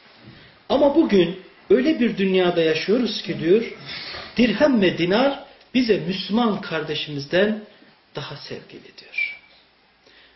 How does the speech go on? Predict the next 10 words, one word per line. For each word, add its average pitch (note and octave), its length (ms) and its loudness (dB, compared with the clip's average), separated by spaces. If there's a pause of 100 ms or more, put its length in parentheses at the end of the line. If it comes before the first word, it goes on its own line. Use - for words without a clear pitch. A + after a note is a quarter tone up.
(140)
Düşünün A#3+ 360 -2
kardeşlerim, D3 720 -6 (720)
acaba, E3+ 640 2 (560)
e, C#3+ 300 -4
şu B3+ 220 0
anda E3 560 2 (100)
bulunduğumuz, D#3 960 -2
içinde F3 440 0
bulunduğumuz D#3 680 -4
durumu D3+ 420 -2